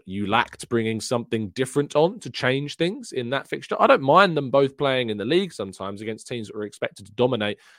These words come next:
and they aren't gonna play like Porto, but we needed to have something in terms of an experience. We needed to have something in terms of to change it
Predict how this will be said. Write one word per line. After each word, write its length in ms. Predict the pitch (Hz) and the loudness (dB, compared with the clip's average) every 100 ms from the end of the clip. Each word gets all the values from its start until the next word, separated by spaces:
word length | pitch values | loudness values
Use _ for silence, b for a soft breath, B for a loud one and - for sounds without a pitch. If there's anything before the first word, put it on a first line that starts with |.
| b | b
and 100 | 107 | -6
they 60 | 101 | -2
aren't 240 | 117 135 | 0 -2
gonna 100 | 120 | -4
play 160 | 127 123 | -2 -2
like 200 | 117 - | -2 0
Porto, 400 | 196 190 117 101 b b b _ _ - | 0 0 -4 -6 b b b _ _ -8
but 100 | 120 | -4
we 200 | 113 117 | -2 -2
needed 340 | 120 120 104 | 0 -2 -2
to 100 | - | -4
have 160 | 107 98 | -4 -4
something 580 | - 107 - 98 92 85 - | -6 -10 -8 -10 -10 -14 -10
in 140 | 110 | -8
terms 300 | 98 104 95 | -6 -6 -6
of 60 | 92 | -10
an 60 | |
experience. 680 | 95 - - 147 139 135 - | -12 -14 0 4 6 4 2
We 60 | 104 | -6
needed 180 | 98 - | -6 -6
to 80 | |
have 80 | 92 | -8
something 280 | - 90 95 | -6 -8 -8
in 100 | 92 | -10
terms 240 | - 95 | -8 -8
of 100 | 90 85 | -8 -12
to 120 | - | -20
change 440 | - - 139 135 120 | -10 -4 -2 -2 -4
it 140 | 127 | -6